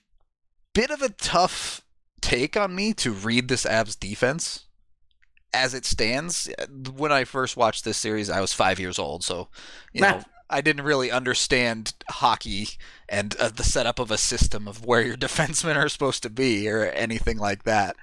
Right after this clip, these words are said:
Speaker 1: So, uh, I guess they, they did have some big names in Lefebvre and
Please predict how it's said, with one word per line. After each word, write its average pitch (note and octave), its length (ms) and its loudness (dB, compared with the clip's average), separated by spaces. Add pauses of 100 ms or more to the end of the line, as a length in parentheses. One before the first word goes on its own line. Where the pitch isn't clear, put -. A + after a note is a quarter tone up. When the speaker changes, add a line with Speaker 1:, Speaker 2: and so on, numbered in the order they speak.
(520)
Speaker 1:
So, G#2+ 480 0 (1040)
uh, - 680 -18
I A3 100 4
guess B3 200 -2
they, A#3 240 0 (100)
they B3 160 0
did B3 180 -2
have A#3+ 200 4
some D3+ 360 -2
big C3 240 4
names A#2 300 2
in A2 100 -2
Lefebvre G#2+ 540 0
and F#2 240 -10